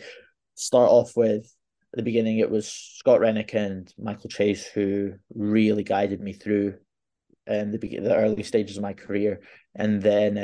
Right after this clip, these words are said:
um, maybe three, four years into the business, um, I became really close with somebody who doesn't get as much credit as he deserves, and for the work he's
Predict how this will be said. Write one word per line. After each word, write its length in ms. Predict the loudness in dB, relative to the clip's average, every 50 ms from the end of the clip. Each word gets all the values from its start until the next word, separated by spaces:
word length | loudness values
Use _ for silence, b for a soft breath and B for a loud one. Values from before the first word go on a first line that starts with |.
| -2 -2
um, 340 | -2 -4 -6 -6 -10 -12 -14 _ _ _ _ _ _ _ _ _ _ _ _ _ _ _ _ _ _ _ _ _
maybe 340 | -4 -2 0 2 0 0 -2 -4 -12 _ _ _ _ _ -18 -10
three, 220 | -4 -2 0 0 0
four 300 | -2 -2 0 0 0 2
years 300 | 2 2 2 2 2 0
into 180 | -2 -2 -2
the 80 | -2 -2
business, 720 | 0 -2 -2 -2 -2 -4 -6 -6 -8 -10 -16 -20 -20 -14 -4 -2
um, 160 | 0 0 0
I 100 | 0 -2
became 340 | -2 -2 -4 -4 -2 -2 0
really 200 | -2 -2 -2 -4
close 400 | -4 -2 -2 -2 -2 -4 -4 -2
with 320 | 0 0 0 -2 -4 -8 -14 B B B B B B _ _
somebody 260 | 0 0 2 2 2
who 40 | 2
doesn't 240 | 2 2 0 0 0
get 260 | 0 0 0 -2 -6 _ _ _ -14 -10
as 80 | -8
much 200 | -8 -8 -8 -6
credit 260 | -2 0 0 2 4
as 160 | 2 2 2 0
he 80 | -4
deserves, 460 | -6 -4 0 2 2 2 0 -2 -4
and 260 | -4 -4 -4 -6 -8 -10 _ _ _ _ _ _ _ _ _ _ -10
for 120 | -10 -10
the 120 | -10 -4 -2
work 240 | 0 0 0 -2
he's 180 | -6 -12 -12 -12